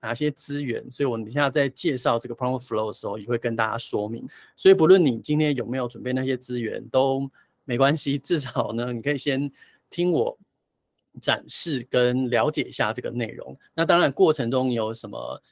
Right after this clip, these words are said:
想法或是想要讨论的，你都可以放在留言框中。那我知道的，那我一定会告诉你。那我不知道的呢，我们可能再透过其他方式联系吼。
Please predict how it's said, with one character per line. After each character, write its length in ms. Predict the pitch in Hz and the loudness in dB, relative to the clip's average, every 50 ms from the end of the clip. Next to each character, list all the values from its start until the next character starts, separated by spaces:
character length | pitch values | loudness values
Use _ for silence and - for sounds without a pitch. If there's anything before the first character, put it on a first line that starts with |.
| _ _ | _ _
想 320 | - - 120 107 135 160 | -8 -6 -4 -2 -2 -2
法 180 | 156 - - - - | -2 -4 -4 -4 -6
或 100 | 120 120 | -8 -8
是 200 | 120 123 120 120 | -6 -4 -4 -6
想 180 | 113 - 107 107 | -6 -6 -6 -4
要 140 | 107 113 120 | -2 -2 -2
讨 220 | - - - - - | -2 -4 -6 -4 -2
论 200 | 120 123 113 101 | 0 -2 -2 -2
的， 120 | 117 120 | -6 -8
你 120 | 120 107 | -8 -4
都 160 | 98 120 113 117 | 0 0 0 0
可 140 | - 120 | 0 -4
以 160 | 107 110 110 - _ - _ _ | -6 -6 -8 -12 _ -20 _ _
放 160 | _ - 143 135 | _ 0 2 4
在 120 | 123 117 | 4 2
留 140 | 110 107 101 | 2 0 -2
言 120 | 107 113 | -4 -4
框 260 | 110 - 117 107 110 | -2 -2 -2 -2 -2
中。 240 | 107 117 104 98 104 120 | -4 -6 -6 -6 -2 0
那 120 | 147 143 | 2 4
我 180 | 127 120 107 104 | 4 4 2 0
知 220 | - - 160 165 | -2 -6 -6 0
道 240 | 160 185 156 123 117 | 2 4 4 4 4
的， 180 | - - - - _ _ _ _ _ _ - | 0 -4 -10 -16 _ _ _ _ _ _ -4
那 120 | 135 120 | -2 -2
我 120 | 107 104 | -2 -2
一 40 | 101 | -4
定 120 | 107 123 120 | -4 -4 -2
会 100 | 123 117 | -2 0
告 160 | 127 110 107 | 0 -2 -2
诉 220 | - - - 160 | -4 -6 -4 -2
你。 240 | 131 127 117 131 - - - - - _ | -2 -2 -4 -12 -16 -18 -18 -20 -6 _
那 120 | 170 165 | 4 4
我 80 | 147 117 | 4 4
不 120 | - 170 | 4 0
知 160 | 156 156 156 | -4 -4 0
道 200 | 151 170 147 135 | 2 4 4 4
的 80 | - 113 | 2 0
呢， 220 | 107 107 110 107 104 | -2 -4 -4 -4 -4
我 80 | 110 | -4
们 140 | 101 101 113 | -6 -6 -8
可 140 | 117 - 117 | -8 -8 -8
能 200 | 104 104 104 107 - _ _ _ _ - | -8 -8 -10 -12 -14 _ _ _ _ 0
再 180 | - 156 147 | 2 2 4
透 180 | 143 - 156 131 | 4 2 2 2
过 160 | 123 139 127 | 2 2 0
其 160 | 120 - - | 0 -2 -4
他 160 | 117 117 120 | -4 -4 -4
方 200 | 123 - 120 110 | -2 -2 -4 -4
式 160 | 117 - 123 120 | -4 -4 -6 -6
联 200 | - - - 139 | -6 -8 -10 -8
系 260 | - - 127 123 123 | -8 -8 -6 -8 -8
吼。 180 | 113 - - | -8 -8 -10